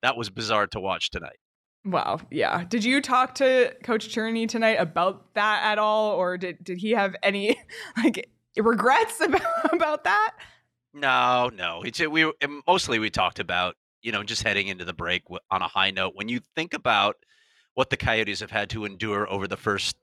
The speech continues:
Speaker 1: thirty-two games of this season, twenty, you know, twenty of their first twenty-four on the road, I mean, this team's exhausted.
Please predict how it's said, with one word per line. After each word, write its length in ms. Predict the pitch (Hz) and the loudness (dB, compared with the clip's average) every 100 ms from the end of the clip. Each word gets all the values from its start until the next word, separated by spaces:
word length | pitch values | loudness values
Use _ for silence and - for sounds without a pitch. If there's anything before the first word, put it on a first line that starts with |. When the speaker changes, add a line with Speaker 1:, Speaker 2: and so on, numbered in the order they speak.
| _ | _
Speaker 1:
thirty-two 420 | 113 104 101 113 92 | -2 -2 -2 -6 -2
games 340 | 101 98 95 | 0 -2 -4
of 280 | 98 101 92 | -6 -8 -6
this 160 | 104 - | -6 -4
season, 500 | - 107 95 92 92 _ _ - | -4 -4 -4 -8 -12 _ _ -16
twenty, 460 | - 117 120 120 - | -6 0 2 0 -2
you 80 | 120 | -2
know, 100 | 107 | -2
twenty 220 | - 127 | -2 0
of 80 | 120 | 0
their 80 | 110 | 0
first 220 | 117 - | -2 -4
twenty-four 460 | - 110 107 107 104 | -2 -2 -4 -2 0
on 100 | 101 | 0
the 100 | 98 | -2
road, 380 | 98 98 98 - _ _ _ | 0 -2 -4 -10 _ _ _
I 40 | 147 | -2
mean, 80 | |
this 100 | 147 - | 0 0
team's 280 | 143 101 | -2 -2
exhausted. 600 | 95 85 85 76 - 92 | -6 -6 -8 -6 -10 -14